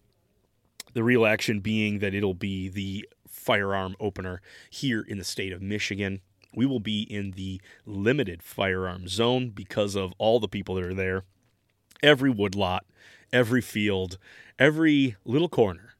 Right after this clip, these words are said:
will have somebody pitched up, waiting for their buck, waiting for their doe to run by. So, for the folks that are out there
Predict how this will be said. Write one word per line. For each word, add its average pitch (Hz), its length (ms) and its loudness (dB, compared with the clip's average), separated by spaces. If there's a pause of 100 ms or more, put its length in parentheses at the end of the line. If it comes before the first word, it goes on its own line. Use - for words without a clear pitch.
(200)
will 104 180 0
have 90 640 -2
somebody 90 840 -2 (540)
pitched - 320 0
up, 95 180 -4 (460)
waiting 104 540 -2 (300)
for - 180 -14
their 101 220 0
buck, 95 480 -6
waiting 92 280 -6
for - 140 -14
their 98 200 -2
doe 87 420 -4 (400)
to 101 100 -4
run 90 260 -6
by. 90 440 -14 (360)
So, - 320 4 (540)
for - 100 -2
the 110 100 0
folks 127 220 4
that 113 100 2
are 107 100 4
out 110 220 4
there 98 420 2